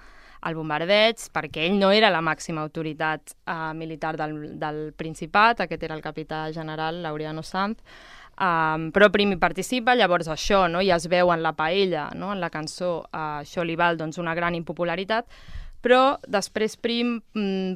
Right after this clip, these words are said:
mm, dues dècades després, esdevindrà, doncs, una de les persones més populars a, a, a Catalunya, doncs, perquè serà el gran heroi de la Guerra del Marroc, val? De la Guerra d'Àfrica. Ehm, fins al punt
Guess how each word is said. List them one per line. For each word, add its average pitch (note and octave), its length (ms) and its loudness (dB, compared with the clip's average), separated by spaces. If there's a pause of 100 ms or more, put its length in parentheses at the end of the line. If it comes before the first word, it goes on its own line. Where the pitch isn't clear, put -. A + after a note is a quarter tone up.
(120)
mm, F#3+ 360 -2
dues G3 240 2
dècades G3+ 340 0
després, A3 600 -2
esdevindrà, F#3 640 -2
doncs, F#3+ 160 -4
una F#3+ 220 -2
de F#3 60 2
les F3+ 280 -4
persones F#3 600 -2
més F3+ 200 -4
populars F#3 580 0
a, E3 260 -2
a, D3+ 920 -2 (200)
a E3+ 140 -8
Catalunya, A3 720 2
doncs, G3 220 -6
perquè D#3+ 320 -6
serà E3 200 -6
el D3+ 80 -4
gran E3+ 220 -2
heroi D#3+ 280 -2
de E3+ 100 -2
la E3 120 0
Guerra D#3+ 220 -4
del E3 140 -4
Marroc, D3+ 400 -8
val? D#3 200 -12
De E3+ 80 -12
la D#3 120 -12
Guerra D#3 220 -10
d'Àfrica. D#3 520 -10 (580)
Ehm, E3 960 0 (720)
fins G#3 200 4
al F3+ 120 6
punt G#3 300 2